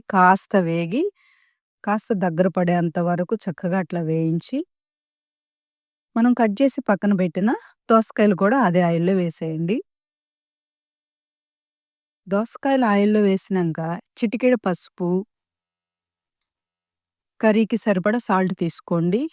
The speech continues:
మనం ఎప్పుడులా కాకుండా కర్రీలో కొంచెం తక్కువ సాల్ట్ తీసుకోండి. ఎందుకంటే మనం తీసుకున్న చేపల్లో కూడా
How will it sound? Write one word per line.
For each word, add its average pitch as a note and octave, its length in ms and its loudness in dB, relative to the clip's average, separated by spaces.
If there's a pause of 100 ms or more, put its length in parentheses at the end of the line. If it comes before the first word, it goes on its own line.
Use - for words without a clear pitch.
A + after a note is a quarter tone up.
(240)
మనం G#3+ 220 4 (560)
ఎప్పుడులా C#4 560 2
కాకుండా G3+ 480 0 (100)
కర్రీలో B3 420 0
కొంచెం C4 380 0
తక్కువ A3 320 -2
సాల్ట్ F3+ 400 -2
తీసుకోండి. E3+ 480 -4
ఎందుకంటే F#3+ 600 0
మనం A3 320 0
తీసుకున్న B3+ 500 0
చేపల్లో G#3+ 520 0
కూడా F3+ 260 -2